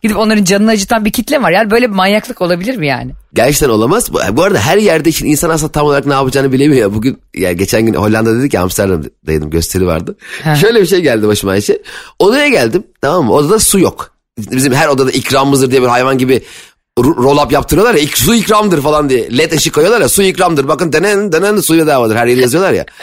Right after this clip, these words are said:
Speaker 2: <laughs> Onun gibi bir şey yok. Geldim, "Aa, bardak var, su yok." "Lan," dedim, "bu Avrupa var," dedim. "Bizim, ah," dedim, "bizim binde birimiz olsalar," falan söylene söyle indim aşağı.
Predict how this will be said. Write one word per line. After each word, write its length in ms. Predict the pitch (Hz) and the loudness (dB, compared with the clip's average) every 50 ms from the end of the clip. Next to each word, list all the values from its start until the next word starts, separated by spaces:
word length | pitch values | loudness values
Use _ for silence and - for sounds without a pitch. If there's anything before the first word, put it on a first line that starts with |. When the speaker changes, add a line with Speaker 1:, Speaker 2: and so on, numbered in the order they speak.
| - - | -16 -14
Speaker 2:
<laughs> 300 | - - - - - - | -14 -12 -8 -8 -4 -2
Onun 220 | 190 214 233 247 233 | 0 2 2 2 2
gibi 160 | 247 240 226 | 2 2 2
bir 40 | 220 | 2
şey 220 | - 233 208 185 | 2 2 2 4
yok. 300 | 208 254 247 - - _ _ _ _ _ _ | 4 2 0 0 -4 _ _ _ _ _ _
Geldim, 400 | - 269 320 330 285 240 330 339 - - | -2 0 0 0 0 0 -4 -6 -4 -2
"Aa, 240 | 277 285 - 302 302 | 0 0 0 0 0
bardak 400 | 320 330 339 330 339 233 - - | 0 0 0 0 -2 -2 -2 -2
var, 160 | 233 285 311 | -2 0 0
su 160 | - - 285 | 0 0 0
yok." 280 | 208 123 - - - - | 0 0 -2 -4 -4 -2
"Lan," 180 | 214 233 240 | -2 -2 0
dedim, 240 | 214 202 170 170 170 | -2 -2 -2 -2 0
"bu 80 | 190 175 | 0 0
Avrupa 340 | 165 - 208 202 - 160 147 | 0 0 -2 -2 -2 -2 0
var," 140 | 160 156 120 | 0 0 -2
dedim. 240 | 95 90 87 85 90 | -2 -2 -4 -6 -6
"Bizim, 200 | 110 110 117 - - | -6 -6 -6 -6 -4
ah," 240 | - 120 - - - | -4 -4 -4 -6 -8
dedim, 240 | 82 76 78 78 | -8 -8 -8 -8
"bizim 220 | 85 87 87 85 82 | -6 -6 -6 -6 -4
binde 240 | 92 98 90 87 82 | -4 -2 -2 -2 -2
birimiz 240 | 82 85 85 78 | -2 -4 -4 -4
olsalar," 300 | 76 78 82 76 82 87 | -4 -4 -4 -4 -4 -4
falan 180 | 90 113 117 110 | -2 0 -2 -2
söylene 400 | - - 113 113 110 120 135 127 | 0 0 2 2 4 4 2 2
söyle 200 | - 98 104 107 | 2 0 0 0
indim 220 | 104 104 107 107 | 0 0 0 0
aşağı. 280 | 98 90 90 104 - - | 0 -2 -2 -4 -6 -6